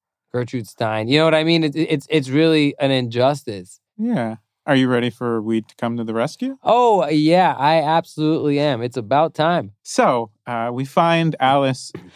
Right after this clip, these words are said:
Speaker 2: she's facing financial ruin, so she decides to write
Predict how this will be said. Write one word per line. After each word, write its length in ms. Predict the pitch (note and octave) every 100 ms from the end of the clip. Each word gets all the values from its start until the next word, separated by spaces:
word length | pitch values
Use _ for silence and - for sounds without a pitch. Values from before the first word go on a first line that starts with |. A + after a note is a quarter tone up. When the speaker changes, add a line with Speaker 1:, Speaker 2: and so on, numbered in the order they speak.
| - -
Speaker 2:
she's 340 | - C#3 C3
facing 540 | - D#3+ D#3+ E3 D3+
financial 580 | C3+ B2+ C3+ C3+ - A#2+
ruin, 540 | C3+ A3+ D3 A2 A2+ A#2 _ _ -
so 280 | - D3
she 220 | C#3 - D3
decides 760 | D#3 - - D3+ F#3+ G#3 -
to 140 | - G#3+
write 440 | C#3+ A#2+ A2+ A2